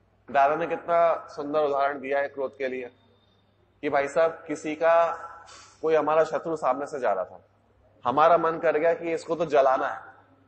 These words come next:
क्या करना है? जलाना है। तो उसने बगल में अंगारे पड़े थे, क्या बोला? अंगारे पड़े थे। अब अंगारों के माध्यम से सामने वाले को मारना है, तो सबसे पहले क्या करना पड़ेगा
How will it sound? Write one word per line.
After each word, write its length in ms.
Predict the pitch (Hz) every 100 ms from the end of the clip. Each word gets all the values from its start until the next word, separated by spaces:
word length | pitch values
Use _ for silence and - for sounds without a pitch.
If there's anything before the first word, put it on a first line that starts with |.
| _ _ _ _ _ _
क्या 120 | 143
करना 200 | 147 160
है? 60 | 165
जलाना 340 | 147 139 131
है। 100 | 98 - - - _ _ _ _ _
तो 140 | 165 170
उसने 300 | 165 175 185 160 - 139
बगल 260 | 143 165
में 100 | 170
अंगारे 480 | 139 156 165 170 180
पड़े 260 | 170 120 110
थे, 160 | 107 98 _ _ _ _ _ _ _ _ _
क्या 160 | 139 143
बोला? 240 | 147 151 175 - - _ _ 131
अंगारे 480 | 156 160 165 170
पड़े 280 | 170 135 110
थे। 300 | 104 104 - _ _ _ _ _ _
अब 220 | 151 156 -
अंगारों 600 | 151 170 175 180 185 196
के 140 | 196
माध्यम 500 | 180 160 160 156 170
से 360 | 165 156 160 185
सामने 440 | - 156 156 175
वाले 260 | 170 151 147
को 140 | 156
मारना 340 | 156 165 196 202
है, 240 | 196 156 - _ - _ _ - - - - - _ _ -
तो 60 |
सबसे 300 | 143 175 -
पहले 240 | 185 180 185
क्या 160 | 202
करना 280 | 190 185 185
पड़ेगा 400 | 180 175 170 165